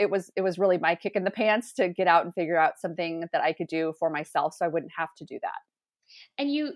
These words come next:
Speaker 2: gave me an interesting stat before we started talking, which is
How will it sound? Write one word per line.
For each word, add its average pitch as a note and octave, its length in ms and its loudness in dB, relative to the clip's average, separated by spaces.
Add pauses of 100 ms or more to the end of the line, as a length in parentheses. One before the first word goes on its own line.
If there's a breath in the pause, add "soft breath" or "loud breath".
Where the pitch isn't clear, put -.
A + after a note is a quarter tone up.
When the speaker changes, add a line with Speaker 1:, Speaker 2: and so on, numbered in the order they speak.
(140)
Speaker 2:
gave D4+ 200 -4
me G#4+ 180 2
an B3 40 -2
interesting C#4+ 680 -6
stat A3+ 680 -4
before G3 720 -8
we G#3 120 -8
started G3+ 360 -8
talking, G3 460 -8
which F3 220 -10
is E3+ 560 -8